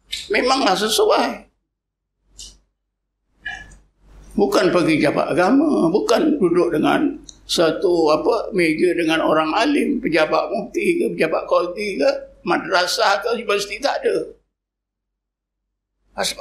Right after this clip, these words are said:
pasal apa? Sesuai. Hmm. Nah, jadi kita tahu, eh,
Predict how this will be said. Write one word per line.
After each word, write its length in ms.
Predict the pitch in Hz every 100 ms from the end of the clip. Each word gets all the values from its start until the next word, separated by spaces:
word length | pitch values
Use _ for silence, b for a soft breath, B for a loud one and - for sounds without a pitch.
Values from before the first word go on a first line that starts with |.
| -
pasal 280 | 208 208 247
apa? 200 | 494 587 - - -
Sesuai. 640 | - 339 - - 175 165 170 _ _ _ _ _ _ _ _ _ _ _ _ _ _ _ _ _ _ -
Hmm. 240 | 147 143 120 - _ _ _ _ _ -
Nah, 80 |
jadi 320 | 139 190 233 311
kita 160 | -
tahu, 320 | - 214 180
eh, 440 | 214 294 - -